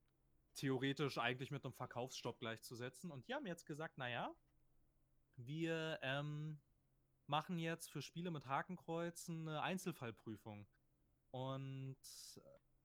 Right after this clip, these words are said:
prüfen halt bei jedem einzelnen Spiel, was eingereicht wird, ob es in diesem Spiel angebracht ist, Hakenkreuz oder generell N-S-Symbolik zu zeigen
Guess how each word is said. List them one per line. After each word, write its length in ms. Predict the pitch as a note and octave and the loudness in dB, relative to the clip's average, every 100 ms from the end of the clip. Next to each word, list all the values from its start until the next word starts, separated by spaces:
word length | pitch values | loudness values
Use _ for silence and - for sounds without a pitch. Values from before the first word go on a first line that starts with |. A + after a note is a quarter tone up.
| _ _ _ _ | _ _ _ _
prüfen 540 | - F#3 A#3 G#3 G3+ | -2 -2 0 -4 0
halt 400 | E3 F#3 F#3+ F#3 | 2 2 2 0
bei 260 | D#3+ C#3+ C#3 | 0 2 2
jedem 460 | C3 B2+ G3 G#3 D3+ | 0 -2 -2 -2 -2
einzelnen 420 | D#3 - C#3+ B2 | -2 -4 -6 -8
Spiel, 240 | - G#3+ | -10 -8
was 140 | E3 - | -6 -4
eingereicht 640 | F3+ G#3 A3 G3+ G3 - | -4 -4 -2 0 -2 -4
wird, 340 | F#3+ G3 F#3+ - | -2 0 -2 -6
ob 200 | D3 - | -6 -4
es 220 | D#3 - | -8 -6
in 300 | - B2+ B2+ | -6 -4 -4
diesem 280 | B2+ F3+ F#3 | -4 -2 -4
Spiel 360 | - - B2+ A#2 | -6 -6 -4 0
angebracht 640 | B2+ F#3 G3 D3+ E3+ - | 0 0 -2 -2 -4 -6
ist, 160 | D3 - | -10 -2
Hakenkreuz 640 | B2+ D3+ F3+ - D#3 D3+ | -2 -2 -6 -6 -6 -6
oder 140 | B2+ G#2+ | -6 -8
generell 640 | A2+ A2+ A2+ B2+ D#3+ E3+ - _ _ _ _ | -6 -4 -2 0 0 -2 -6 _ _ _ _
N-S-Symbolik 1080 | C3 B2+ D#3 - D#3+ D3 D#3 D#3+ D#3+ D#3 - - | 2 4 2 4 2 4 2 2 0 -2 -10 -10
zu 320 | - - C3 | -8 -4 -6
zeigen 920 | - C3 A#2+ E3 F#3 F#3+ F#3 F#3+ E3+ | -2 4 6 4 0 0 0 -2 -6